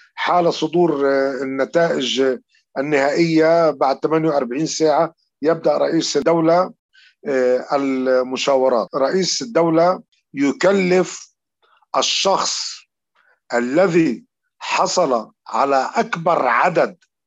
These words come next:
من الترشيحات من حيث عدد النواب المية وعشرين، أو إذا ليس لديه أغلبية صاحب الحظ الأوفر، بمعنى جاءت الترشيحات،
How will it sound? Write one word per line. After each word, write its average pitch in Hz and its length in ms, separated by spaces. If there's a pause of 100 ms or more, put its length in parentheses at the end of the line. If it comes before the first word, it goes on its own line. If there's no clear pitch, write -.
(280)
من 175 360 (180)
الترشيحات 156 1000
من 147 140
حيث 180 220
عدد 165 280
النواب 160 600 (500)
المية 156 340
وعشرين، 135 800 (1160)
أو 302 380 (480)
إذا 240 340
ليس 214 340
لديه 196 640
أغلبية 190 880 (420)
صاحب 190 560
الحظ 175 540 (160)
الأوفر، 165 540
بمعنى 165 680 (400)
جاءت 196 460
الترشيحات، 160 920